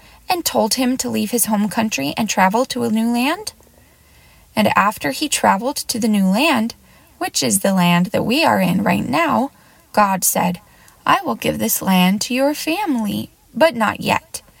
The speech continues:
Your children must go live in a strange land for a while,'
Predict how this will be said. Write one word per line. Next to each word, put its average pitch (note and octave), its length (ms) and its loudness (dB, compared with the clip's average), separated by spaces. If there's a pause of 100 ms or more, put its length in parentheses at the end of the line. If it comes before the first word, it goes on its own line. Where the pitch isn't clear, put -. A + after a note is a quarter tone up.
(400)
Your F#3+ 140 2
children A#3 540 0
must F#3+ 300 0
go G3 180 0
live A#3 440 2
in G#3 100 0
a G3 60 0
strange B3+ 560 0
land F#3 340 2
for F#3 220 0
a F3 80 2
while,' F3 480 0